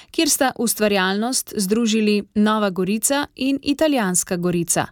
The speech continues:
Toda kot opozarja Vidmar, je v programu razvidno pomanjkanje vključevanja širše skupnosti in tudi krščanskih vsebin,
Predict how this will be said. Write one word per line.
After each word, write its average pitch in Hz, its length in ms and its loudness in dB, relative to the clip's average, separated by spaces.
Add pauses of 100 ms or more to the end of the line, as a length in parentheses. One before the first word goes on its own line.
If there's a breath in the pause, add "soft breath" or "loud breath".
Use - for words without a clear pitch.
(920 loud breath)
Toda 269 220 2
kot 262 180 0
opozarja 247 580 0
Vidmar, 185 600 0
je 214 180 4
v 202 40 -2
programu 214 500 0
razvidno 208 680 0
pomanjkanje 214 760 0
vključevanja 185 680 -2
širše 208 360 -2
skupnosti 208 640 -2 (300 loud breath)
in 233 140 2
tudi 254 200 0
krščanskih 247 760 -2
vsebin, 247 560 0